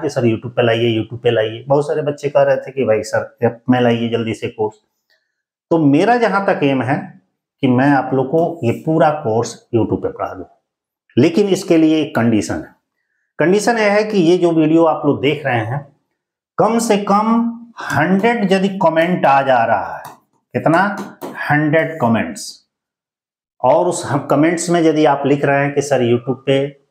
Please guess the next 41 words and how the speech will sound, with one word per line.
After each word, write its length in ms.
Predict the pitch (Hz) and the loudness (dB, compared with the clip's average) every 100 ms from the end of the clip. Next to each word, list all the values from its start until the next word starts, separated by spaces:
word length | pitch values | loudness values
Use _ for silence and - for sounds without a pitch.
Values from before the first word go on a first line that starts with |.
| _ _ _ _ | _ _ _ _
free 180 | - 202 | 0 2
video 340 | 151 110 101 | 2 0 -2
चाहिए", 300 | 95 110 85 - | -4 -6 -8 -2
मतलब 220 | 175 220 | 0 0
free 280 | - 214 233 | -2 0 2
lecture, 360 | 175 - 147 | 2 2 0
ऐसे 220 | 127 120 127 | 0 0 0
कहिए, 340 | 107 - - _ _ _ _ _ _ _ - | -2 -4 -8 _ _ _ _ _ _ _ -2
comment 300 | 156 165 147 | 0 0 0
कर 100 | 131 | 0
दीजिए। 280 | 135 147 170 | 2 2 2
यदि 220 | 156 160 | 2 0
हंड्रेड 500 | 120 123 156 185 185 | -2 0 2 2 2
बच्चे 240 | 151 - | 0 0
तैयार 440 | 160 139 127 127 123 | -2 2 4 4 2
हो 100 | 127 | 2
जा 160 | 147 | 4
रहे 200 | 151 156 | 4 0
हैं 160 | 151 185 - _ _ _ _ _ 131 | -2 -8 -12 _ _ _ _ _ 2
कि 140 | 127 | 4
YouTube 240 | 135 143 | 4 2
पे 140 | 143 139 | 0 0
free 280 | - 135 139 | 0 0 2
video 320 | 127 120 120 | 2 2 2
चलाने 400 | 120 110 120 135 | 2 2 2 0
के 120 | 151 | 0
लिए, 180 | 156 180 | 0 0
मतलब 280 | 175 127 135 | -2 -6 -10
उस 180 | 117 - | -10 -2
course 180 | 123 120 | 0 -2
provide 440 | - 104 101 - | -4 0 0 0
करने 260 | 110 139 165 | 0 0 0
के 120 | 165 | 0
लिए, 200 | 175 202 | 0 0
तो 160 | 190 | 0
मैं 120 | 135 123 | 0 2
YouTube 280 | 123 139 143 | 0 -2 -2
पे 60 | |
ही 200 | 123 180 - | -2 -2 -2
free 160 | 120 | 0
of 140 | 113 | 0